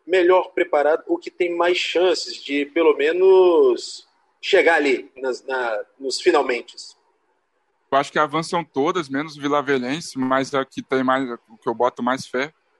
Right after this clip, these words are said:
Speaker 2: é o Rio Branco Atlético Clube, até por vir já com um trabalho feito do ano passado, vice-campeão,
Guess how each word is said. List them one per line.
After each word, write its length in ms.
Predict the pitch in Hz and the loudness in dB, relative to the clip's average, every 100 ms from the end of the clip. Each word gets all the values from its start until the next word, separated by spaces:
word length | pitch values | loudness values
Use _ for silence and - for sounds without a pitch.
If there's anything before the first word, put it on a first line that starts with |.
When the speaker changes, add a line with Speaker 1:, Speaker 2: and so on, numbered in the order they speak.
| - | -2
Speaker 2:
é 80 | |
o 40 | 120 | -2
Rio 140 | 131 | -2
Branco 300 | 120 127 127 | -2 -2 -2
Atlético 400 | 135 131 127 165 | -2 -2 -2 -4
Clube, 320 | - 135 170 214 _ _ _ _ | -2 -2 -2 -4 _ _ _ _
até 200 | 135 147 | -4 -2
por 300 | 147 151 143 | -2 -4 -6
vir 240 | 113 147 | 0 0
já 180 | 135 131 | 2 -4
com 220 | 131 - | -6 -8
um 60 | 117 | -10
trabalho 580 | 117 120 107 123 120 104 _ | -4 -4 -2 -4 -4 -12 _
feito 320 | - 123 - - | -6 -6 -6 -8
do 100 | 113 | -6
ano 140 | 120 | -4
passado, 580 | - 110 - 147 147 120 | -2 0 2 2 2 -2
vice-campeão, 800 | 123 - - 120 117 117 151 | -10 -10 -10 -10 -4 0 -2